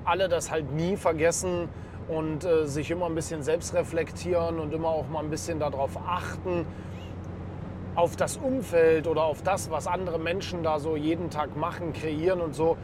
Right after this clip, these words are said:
auch mal ein bisschen wertzuschätzen, ein bisschen anzuerkennen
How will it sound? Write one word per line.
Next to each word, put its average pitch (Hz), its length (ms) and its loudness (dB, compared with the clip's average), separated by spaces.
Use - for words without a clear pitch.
auch 147 120 0
mal 170 80 2
ein 165 80 0
bisschen 156 340 -2
wertzuschätzen, 165 1000 0
ein 151 140 0
bisschen 160 260 0
anzuerkennen 165 1080 0